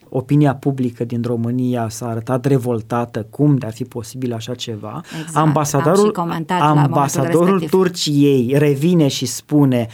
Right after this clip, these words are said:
Speaker 1: „Nu am vrea să facem din subiectul ăsta un subiect de tensiune și dacă aceasta, construirea moscheei, ar genera sentimente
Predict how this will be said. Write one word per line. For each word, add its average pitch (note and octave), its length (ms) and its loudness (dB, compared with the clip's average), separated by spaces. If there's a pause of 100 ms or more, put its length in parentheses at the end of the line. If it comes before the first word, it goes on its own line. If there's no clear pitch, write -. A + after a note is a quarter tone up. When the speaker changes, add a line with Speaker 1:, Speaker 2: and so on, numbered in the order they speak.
(200)
Speaker 1:
„Nu C#3 260 2
am G#3+ 140 4
vrea E3+ 180 2
să D3 160 -6
facem D3 360 -2
din C3+ 120 -2
subiectul C3 520 -2
ăsta C3 300 -2
un B2+ 140 -2
subiect B2 520 -2
de C3 80 0
tensiune B2+ 560 -2
și A#2 160 -8
dacă B2+ 520 -2 (500)
aceasta, C3+ 840 -2 (180)
construirea C3 680 0
moscheei, B2 480 0
ar B2+ 140 0
genera B2+ 680 0 (160)
sentimente C#3 880 0